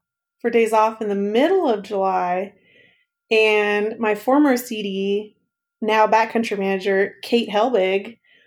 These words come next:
pulls me aside and was like, "Hey, so <laughs> I've offered you up as a solution to a problem we have."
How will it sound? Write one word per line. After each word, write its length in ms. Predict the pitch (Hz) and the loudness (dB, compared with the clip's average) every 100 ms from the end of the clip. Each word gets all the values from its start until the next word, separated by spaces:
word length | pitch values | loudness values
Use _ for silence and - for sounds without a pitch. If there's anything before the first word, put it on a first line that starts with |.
| _ _ | _ _
pulls 200 | 240 240 | 0 2
me 80 | 233 | 2
aside 220 | 226 240 | 2 2
and 80 | 233 | 2
was 120 | 226 | 2
like, 160 | 220 202 | 0 -2
"Hey, 640 | - 214 196 - - 233 _ _ _ _ _ _ _ _ _ | -6 -6 -4 -6 -12 -20 _ _ _ _ _ _ _ _ _
so 1000 | - - 247 226 214 208 202 196 202 - | -12 -4 0 2 4 2 2 0 -4 -6
<laughs> 40 | - | -6
I've 720 | - 254 254 247 233 233 233 | 0 0 2 2 4 2 0
offered 500 | 233 220 240 294 247 | -2 -2 0 -2 -2
you 200 | 240 233 | 0 2
up 180 | 240 240 | 2 2
as 200 | 208 202 | -2 -4
a 60 | 185 | -8
solution 640 | - 190 202 226 208 185 | -8 -6 -6 -6 -8 -6
to 160 | 196 180 | -6 -6
a 60 | |
problem 440 | 180 208 262 220 170 | -4 -4 -2 -4 -8
we 120 | - | -12
have." 380 | - - - | -12 -12 -14